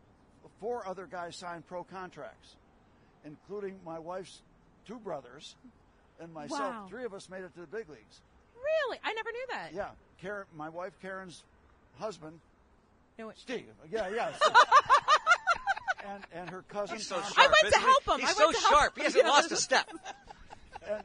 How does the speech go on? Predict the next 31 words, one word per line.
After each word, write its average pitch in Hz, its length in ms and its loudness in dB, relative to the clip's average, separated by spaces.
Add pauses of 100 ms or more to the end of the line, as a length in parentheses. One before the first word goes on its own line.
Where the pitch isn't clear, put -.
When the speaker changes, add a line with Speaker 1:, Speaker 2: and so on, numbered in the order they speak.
Speaker 1:
and 180 220 -12
her 190 120 -12
cousin, 185 540 -6 (240)
Tom 180 220 -8
Parsons, 165 600 -12 (260)
and 156 140 -12
her 175 80 -12
brother, 170 480 -10 (380)
John 170 340 -10
Lamb. 180 340 -12
All 170 200 -12
of 185 80 -16
us 190 160 -20
wound 165 220 -16
up 170 180 -16
pitching 190 320 -18 (480)
for 190 80 -20
the 190 80 -16
Pittsburgh 190 500 -16 (100)
Pirates 196 400 -14 (320)
because 143 300 -20
the 160 80 -18
scouts 185 460 -14
knew, 190 400 -12 (760)
uh, 151 220 -10 (100)
that 165 120 -16 (280)
we 156 80 -12
had 165 140 -10
a - 20 -14
good 151 180 -16
baseball 175 440 -12